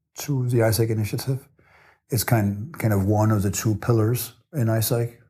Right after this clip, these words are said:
the other one being the, the, the national registers, health and economic, socioeconomic registers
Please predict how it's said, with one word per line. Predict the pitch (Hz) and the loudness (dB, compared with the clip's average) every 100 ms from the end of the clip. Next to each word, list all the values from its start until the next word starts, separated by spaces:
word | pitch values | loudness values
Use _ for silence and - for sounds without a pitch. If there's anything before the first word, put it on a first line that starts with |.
| - | -6
the | 110 101 | -2 2
other | 101 | 2
one | 101 98 | 2 0
being | 98 101 101 | -2 -2 -2
the, | 98 98 101 143 | -2 -2 -4 -6
the, | 107 98 98 | -4 -4 -6
the | - 98 92 - - - _ - | -4 -4 -4 -12 -20 -20 _ -2
national | 107 104 110 98 | 0 2 2 4
registers, | 101 101 - 104 104 - | 4 0 -4 -2 -2 -2
health | 104 101 | -2 0
and | 107 104 | -2 -2
economic, | 117 101 101 113 | -2 -2 -2 -2
socioeconomic | - 107 110 101 107 101 104 | 0 0 0 -2 -2 -2 -2
registers | 104 104 101 - 110 | -2 -2 -2 -4 -6